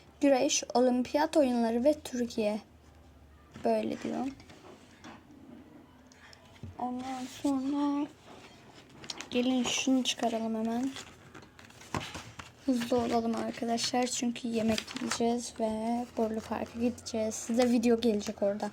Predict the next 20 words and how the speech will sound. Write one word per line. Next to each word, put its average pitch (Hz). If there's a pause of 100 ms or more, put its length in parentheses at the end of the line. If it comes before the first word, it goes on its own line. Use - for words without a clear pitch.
(400)
Söz 370
veriyorum 240
gelecek. 214
Ya 294
bugün 269
ya 240
da 254
yarın 220
gelecek 208
o 214
video. 220 (720)
O 339
videoyu 339
arkadaşlar 320
ben 294
bugün 311
çekeceğim 294
ama 302
yarın 285
saat 269